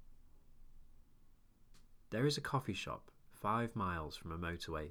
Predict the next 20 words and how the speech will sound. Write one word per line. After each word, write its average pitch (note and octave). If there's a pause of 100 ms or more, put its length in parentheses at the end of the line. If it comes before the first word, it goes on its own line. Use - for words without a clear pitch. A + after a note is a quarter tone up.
that C#2
takes D2+
people C#2+
into -
the -
city. - (1400)
It -
exists C#3+
roughly D3
as A2+
much A2
as G2+
everything F2+
else, D#2+
maybe E2
a D2+
little D2+
more G2
or F2
less. F#2